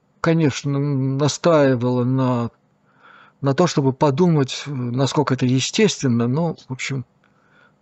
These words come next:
наши космические друзья объяснили ситуацию. То есть вот вся эта небесная свистопляска, она предназначалась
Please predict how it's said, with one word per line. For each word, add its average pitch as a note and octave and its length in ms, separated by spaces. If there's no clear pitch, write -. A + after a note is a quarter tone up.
наши D#3+ 260
космические D3 640
друзья C#3+ 640
объяснили C3 720
ситуацию. G#2+ 720
То C3 120
есть C3+ 400
вот B2+ 160
вся - 160
эта C3+ 500
небесная D3 540
свистопляска, D3+ 840
она E3 240
предназначалась C#3 1080